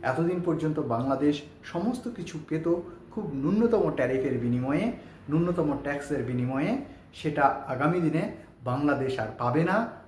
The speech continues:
বাংলাদেশ ভাতে মারা যাবে, বাংলাদেশ না খেতে পেয়ে শেষ হয়ে যাবে, সেটা খুব ভালোভাবে বুঝতে পারা যাচ্ছে। বাংলাদেশকে যদি ভারত চাল না দেয়,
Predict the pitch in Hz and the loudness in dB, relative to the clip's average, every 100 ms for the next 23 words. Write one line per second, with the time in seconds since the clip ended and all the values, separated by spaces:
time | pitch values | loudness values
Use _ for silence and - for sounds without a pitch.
0 | - 123 135 135 127 127 - - - 117 | -8 -4 -2 0 -2 -4 -6 -16 -10 -6
1 | 113 139 175 151 127 123 123 120 123 117 | -4 0 4 4 6 4 4 0 -2 -4
2 | - - 117 120 147 151 147 139 - - | -10 -18 -8 -4 0 2 0 -2 -4 -8
3 | 113 - 165 - 175 156 147 135 117 - | -8 2 2 4 2 2 2 0 0 -6
4 | - - 208 165 160 143 127 120 117 - | -14 0 8 8 8 2 2 0 -2 -4
5 | - - - 147 127 101 - - - - | -14 -20 -8 -2 0 -2 -8 -18 -20 -20
6 | - - - - - - 127 143 156 127 | -20 -20 -8 -2 -2 -2 -4 0 0 0
7 | 117 117 - 113 113 117 110 - 117 113 | -2 -4 -10 -12 -10 -8 -10 -10 -14 -14
8 | - - - 139 226 254 240 - 220 220 | -18 -20 -2 4 4 4 2 0 2 2
9 | 214 165 151 196 196 - 196 190 190 151 | 0 0 2 4 2 2 4 4 6 4
10 | 127 117 | 2 0